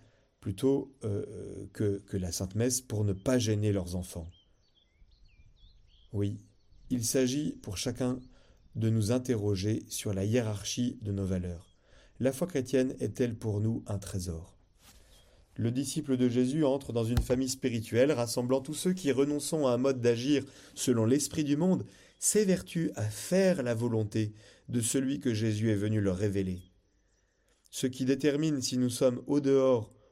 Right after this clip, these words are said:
ou au dedans de cette famille, ce n'est pas une confession de foi superficielle, mais une adhésion qui s'exprime par toute notre vie. Il ne suffit pas de crier « Seigneur, Seigneur » pour entrer dans le royaume, mais il s'agit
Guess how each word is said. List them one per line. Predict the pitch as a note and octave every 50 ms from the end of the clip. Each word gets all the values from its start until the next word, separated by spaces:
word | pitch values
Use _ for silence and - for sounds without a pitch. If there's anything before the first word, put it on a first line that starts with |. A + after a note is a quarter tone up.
| _ _ _ -
ou | B2+ B2 A#2
au | A#2
dedans | A#2+ B2 D3 D3+ C#3 D3 D#3 D3+ C3
de | A#2 G#2+
cette | G#2+ A#2 G#2 -
famille, | - A2+ A2 B2 D3 E3+ F#3 F#3 - - _ _ _ _ _ _ _ _ _ _ -
ce | - -
n'est | G#2+ A2
pas | G2 - D3+ D3+
une | C3+ A2
confession | - - B2+ - - A#2 G#2 - A#2 A2
de |
foi | - - D#3+ C#3+
superficielle, | - A#2+ A2 A#2 G#2+ - - C#3 - - - F3 D#3+ C3+ A2+ G2+ - _ _ _ _ _ _ _ _ _ - G#2+
mais | A2 B2+ C#3 D3 D3
une | B2 A2 G#2+ A#2
adhésion | C#3+ D#3+ D3 C#3 C3 A#2 A2+ A#2 B2 A2 G2+ F#2 - - - - _ _
qui | - - A2
s'exprime | - - B2+ - - - - D#3 D#3+ D#3+ D3+ -
par | - - B2+ A#2 -
toute | - - F3+ F3+ -
notre | C#3 C3 - - A2+
vie. | G#2+ G#2+ G2+ F#2 F#2 - _ _ _ _ _ _ _ _ _ _ _ _ _ _ _ _ _ _ -
Il | D#3 D#3
ne | F3
suffit | E3+ F3 G#3 F3+ G3+ G3
pas | A3+ G#3+ G3
de | E3 D3+
crier « | D#3 - F3+ F3+ F3 E3
Seigneur, | - F#3 F3+ F#3+ G3+ F#3+ F#3
Seigneur » | - F3+ F3 F#3 G#3 G3+ F#3 F#3+
pour | - D3 B2+
entrer | C3+ B2 B2+ B2+
dans | A#2+ A#2 A2
le | G#2
royaume, | F#2+ G2 G#2 G#2+ G#2+ G#2 G2+ F#2+ F#2 - _ _ - - - _ _ _ _ _ -
mais | G#2+ A2+ A2+ B2+ B2+ B2+ -
il | - G#2+ G2 -
s'agit | - - A2+ A2+ G2 F#2 F#2+ F#2 F#2 -